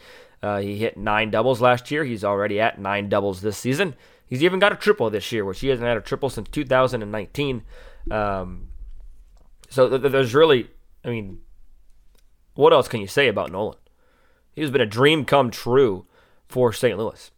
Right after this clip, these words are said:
And I think that, that, that, that speaks volumes to what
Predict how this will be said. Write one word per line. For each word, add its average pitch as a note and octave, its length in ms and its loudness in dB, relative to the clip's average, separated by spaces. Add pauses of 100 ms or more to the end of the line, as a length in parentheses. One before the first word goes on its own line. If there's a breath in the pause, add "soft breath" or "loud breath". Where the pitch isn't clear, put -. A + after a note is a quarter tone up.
(1500)
And G#2+ 160 -4
I G#2+ 40 -2
think A2 280 -2
that, A#2 320 0
that, A#2 140 -2
that, A#2+ 160 2
that A#2+ 200 -2
speaks - 300 -6
volumes A2+ 580 2
to A#2 100 -2
what A#2 220 2